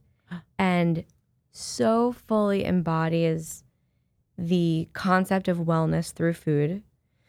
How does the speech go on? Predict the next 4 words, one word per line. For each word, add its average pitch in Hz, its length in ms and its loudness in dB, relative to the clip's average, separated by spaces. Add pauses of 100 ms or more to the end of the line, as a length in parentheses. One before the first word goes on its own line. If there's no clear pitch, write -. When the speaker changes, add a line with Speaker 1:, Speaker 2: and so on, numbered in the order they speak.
(380)
Speaker 2:
and 165 580 2 (1600)
food's 190 400 2
capacity 165 840 -2
to 156 640 0